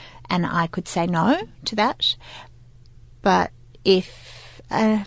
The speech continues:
parent asks for information, I feel that it's the midwife's role to facilitate a conversation about it. I don't feel that they should be stopped with a roadblock, and if they are, it should be that I'm not happy to engage in that conversation and I'll find someone else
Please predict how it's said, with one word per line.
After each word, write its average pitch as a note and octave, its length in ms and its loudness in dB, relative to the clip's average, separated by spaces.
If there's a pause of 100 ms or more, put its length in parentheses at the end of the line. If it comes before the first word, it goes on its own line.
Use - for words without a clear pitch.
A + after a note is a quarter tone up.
(140)
parent C#4 520 4
asks G3+ 340 0
for - 100 -6
information, E3+ 800 0
I D#3 140 0
feel F3+ 400 0
that F3 220 0 (420)
it's - 640 -4 (240)
the F3+ 100 0
midwife's F#3 580 0
role F#3 520 4
to - 180 -6
facilitate F3+ 640 -2
a E3 60 0
conversation E3+ 680 -4
about F3 320 -2
it. F3+ 80 -6
I F3+ 120 -4
don't F3 300 -4
feel E3+ 220 -4
that E3+ 160 -6
they F3 160 -6
should E3+ 240 -8
be C#3+ 240 -8 (400)
stopped - 580 0
with - 280 -4 (160)
a F3 60 0
roadblock, E3 540 0
and F3+ 100 0
if F3 140 -2
they D#3+ 280 -2
are, E3 340 4
it - 100 -6
should G3 300 0
be F3 480 0
that D#3+ 320 0
I'm D#3+ 560 -2
not D#3+ 180 -2
happy - 360 -6
to E3+ 140 -6
engage D#3 360 -2
in E3 60 -2
that D3+ 120 -4
conversation E3+ 600 -4
and D#3+ 120 -2
I'll D3 100 -2
find C#3 280 -4
someone - 240 -10
else - 400 -10